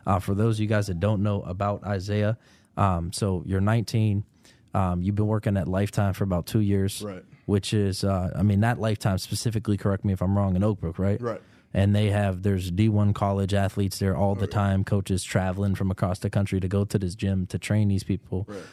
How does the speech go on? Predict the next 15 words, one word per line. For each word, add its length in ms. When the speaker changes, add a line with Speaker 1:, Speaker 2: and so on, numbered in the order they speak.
Speaker 1:
Obviously, 360
I've 180
been 160
there. 100
I 60
got 100
a 60
membership 420
for 120
about 300
almost 300
two 80
years 240
now, 160
too. 320